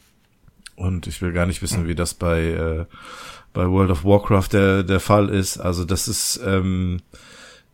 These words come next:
Speaker 1: da gibt's auch gut was fürs Auge und das, das begeistert einen immer, immer wieder,
Speaker 2: Mhm.
Speaker 1: wenn man da neue Sachen sieht.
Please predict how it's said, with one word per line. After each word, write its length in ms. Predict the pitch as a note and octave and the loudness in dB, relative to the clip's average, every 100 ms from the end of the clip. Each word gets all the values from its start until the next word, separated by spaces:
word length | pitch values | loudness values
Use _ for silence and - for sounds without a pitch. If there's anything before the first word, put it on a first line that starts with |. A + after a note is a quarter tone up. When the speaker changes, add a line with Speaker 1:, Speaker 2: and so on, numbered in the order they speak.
| - _ - | -20 _ -12
Speaker 1:
da 300 | - G2+ G#2+ | -2 2 4
gibt's 240 | A#2+ - | 4 4
auch 420 | A2+ G2 F3 A#2 G2 | 0 0 -4 -4 2
gut 240 | D3 E3 | 4 8
was 160 | C3 - | 6 8
fürs 200 | A#2 - | 4 8
Auge 440 | A2+ D3 D3+ B2 | 10 10 10 6
und 260 | A2+ G#2+ G2+ | 6 2 2
das, 240 | G#2+ - | 2 2
das 300 | A2+ G2 - - | 0 0 -4 -2
begeistert 540 | G#2 F2+ A#2 - B2+ | 2 6 6 6 4
einen 180 | G2+ G#2 | 2 0
immer, 200 | A2+ B2 | 2 2
immer 500 | A2+ - A#2 B2 G#2+ | 2 0 2 4 4
wieder, 420 | A2 A2+ E2+ E2 D#2+ | 4 2 2 0 -2
Speaker 2:
Mhm. 240 | G#2+ G2 | -2 -2
Speaker 1:
wenn 100 | F#2 | -2
man 160 | F2+ F2 | -2 -2
da 100 | F2 | -2
neue 240 | F2 E2+ | -2 -2
Sachen 320 | D#2+ E2 F2 | -2 -2 -4
sieht. 300 | D#2+ E2 D#2+ | -4 -8 -10